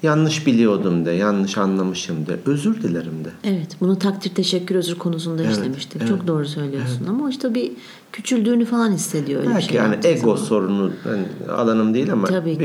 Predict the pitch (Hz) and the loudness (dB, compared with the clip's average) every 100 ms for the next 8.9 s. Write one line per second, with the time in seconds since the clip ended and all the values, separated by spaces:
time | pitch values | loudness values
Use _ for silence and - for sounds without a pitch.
0 | 117 - 110 117 101 90 80 - 71 78 | 0 0 -2 0 -2 -2 -4 -4 -6 -4
1 | 165 147 - - 110 101 98 92 101 123 | -2 -4 -6 -4 -2 0 0 0 0 -2
2 | 123 113 107 113 - - - - - 113 | -2 -2 -2 -4 -12 -20 -20 -20 -8 -2
3 | 107 98 110 107 90 104 - 90 82 92 | 0 2 2 2 0 -2 0 0 0 -2
4 | 92 - 92 87 90 95 87 - 76 78 | -6 -10 -10 -6 -4 -4 -6 -10 -10 -8
5 | 78 160 170 156 - - - 151 151 - | -8 -6 -4 -6 -12 -12 -6 -6 -8 -14
6 | - - - - - - 160 147 110 - | -20 -20 -20 -20 -20 -8 -4 -2 -2 -2
7 | - 107 110 85 85 82 87 78 78 76 | -4 -2 -2 -2 -4 -2 -2 -2 -4 -6
8 | 76 82 - - - 131 85 - | -10 -14 -18 -14 -8 -6 -8 -12